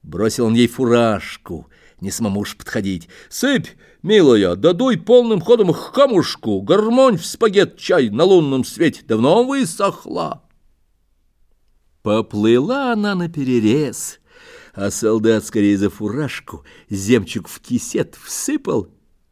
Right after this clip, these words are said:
вот он и с прибылью. Доплыла она, шлендра полоротая, на камушек тюленем влезла, да как завоет, будто чайка подбитая. «Ох, ох,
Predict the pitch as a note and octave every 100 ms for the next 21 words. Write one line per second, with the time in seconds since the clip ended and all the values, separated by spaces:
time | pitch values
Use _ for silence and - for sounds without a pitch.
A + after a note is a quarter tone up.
0 | A2+ A#2 - F#2 - - G2 G#3+ - C#4+
1 | C#4+ C4+ _ _ _ _ _ _ _ _
2 | _ F#2 A#2 A#2 A#2+ D#3 A3+ C#4 C4+ A#3+
3 | G3+ - C#3+ C#3 D3 D#3 A#2+ A#2 G2 A2
4 | G2+ F#2 F2+ A2+ - G2 E2 C#2+ _ -
5 | _ G2+ G#2 - - C#3 G#2 - F2 -
6 | G2 F2+ F2 E2 F2+ F2+ E3 F#3 A#2 G2
7 | F2+ D#3 F#3+ E3+ - B3+ C4+ A#3+ D3+ F#2+
8 | F2+ G2 D3 F#3 G#3 A#3+ G3+ B2+ _ _
9 | _ _ _ _ - - B2+ - - -
10 | - - - - - - G#2 A#2+ - -
11 | - - D4+ C#4 C4 D#4 C4+ A#3+ A3 -
12 | -